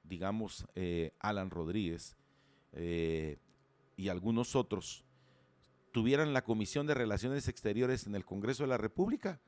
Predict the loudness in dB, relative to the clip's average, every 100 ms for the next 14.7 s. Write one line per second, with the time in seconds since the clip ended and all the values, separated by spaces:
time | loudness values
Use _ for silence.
0 | _ _ _ _ -6 0 0 0 -2 0
1 | 2 2 2 2 0 -2 _ _ _ 0
2 | 2 4 2 2 -2 -2 0 2 2 2
3 | 0 0 -2 -2 -2 0 2 2 4 4
4 | 0 -6 -18 _ _ _ _ _ _ _
5 | _ _ -8 2 2 4 6 6 4 2
6 | 2 2 2 2 0 0 -2 -4 -4 -4
7 | -2 -2 -2 0 2 2 -2 -6 -6 -2
8 | 0 0 0 -2 -2 -2 -2 0 0 -2
9 | _ -20 -20 _ -2 0 2 0 0 2
10 | 2 -2 -6 -8 -6 -4 2 4 4 2
11 | -4 -4 -2 -4 -4 -2 -2 0 -2 -2
12 | -2 2 2 2 -2 -8 _ _ _ 0
13 | 2 4 4 2 0 -4 -2 2 2 4
14 | 2 2 2 4 2 0